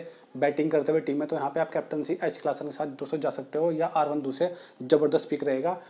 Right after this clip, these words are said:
डिकॉक को आप team में ले लो, captain में captain चाहे मत try करना, दोनों मेरे हिसाब से ज़बरदस्त pick रहने वाले। और वीसी के यहाँ पे लिए जो pick है वो भी तबरेज शमसी ज़बरदस्त pick रहने वाला। Rabada को आप चाहे वीसी ना बनाओ, तो आ-, आपका confusion यहाँ पे थोड़ा दूर हो गया होगा।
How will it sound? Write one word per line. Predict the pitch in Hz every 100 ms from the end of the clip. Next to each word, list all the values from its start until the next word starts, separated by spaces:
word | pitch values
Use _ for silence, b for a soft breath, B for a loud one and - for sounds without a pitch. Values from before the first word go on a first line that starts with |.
| B 135
डिकॉक | 135 151 147
को | 156
आप | -
team | 151
में | 147
ले | 143 135
लो, | 143 165
captain | 151 - 147
में | 135
captain | 139 135
चाहे | 147 147
मत | 143 -
try | 139
करना, | 131 139
दोनों | 143 147 151
मेरे | 151 143
हिसाब | 135
से | 160
ज़बरदस्त | 139 143 139 139
pick | 139 135
रहने | 127
वाले। | 131 127 170 170 B B
और | 139
वीसी | 139 147 147
के | 151
यहाँ | 123
पे | 117
लिए | 147 147
जो | 151 147 - -
pick | - - -
है | 143 156
वो | 143
भी | 143
तबरेज | 147 135 143
शमसी | 139 135 131 143
ज़बरदस्त | 143 139 139 -
pick | 135
रहने | 127
वाला। | 120 131 165 B B B -
Rabada | 139 139
को | 143
आप | 143
चाहे | - 151
वीसी | 143 147
ना | 123
बनाओ, | 123 120 117
तो | -
आ-, | 160 135 - -
आपका | 139 135 151
confusion | 147 135 135 143
यहाँ | 123
पे | 147
थोड़ा | 131 139
दूर | 139 135
हो |
गया | 123 127
होगा। | 139